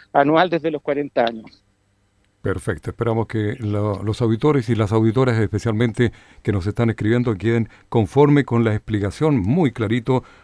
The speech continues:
Speaker 2: lo que nos dice el doctor Juan Pablo Poblete Klein, médico ginecólogo, jefe de la unidad de ginecología de la clínica Clever Salud.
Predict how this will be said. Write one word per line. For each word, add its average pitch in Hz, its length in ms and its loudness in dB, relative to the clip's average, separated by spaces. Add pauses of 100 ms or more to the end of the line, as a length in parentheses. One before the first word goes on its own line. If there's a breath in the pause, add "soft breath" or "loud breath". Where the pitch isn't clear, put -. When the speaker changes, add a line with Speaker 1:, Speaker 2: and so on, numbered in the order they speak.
(100)
Speaker 2:
lo 104 160 0
que 104 80 0
nos 101 100 0
dice 117 240 0
el 104 80 -4
doctor 110 300 -2
Juan 104 180 -2
Pablo 120 340 0
Poblete 107 440 0
Klein, 170 340 2 (240 loud breath)
médico 117 360 4
ginecólogo, 160 800 4 (120)
jefe 120 260 0
de 110 120 2
la 107 60 2
unidad 110 260 4
de 107 80 2
ginecología 104 600 0
de 110 120 0
la 90 80 -4
clínica 120 480 0
Clever 113 400 0
Salud. 90 240 -8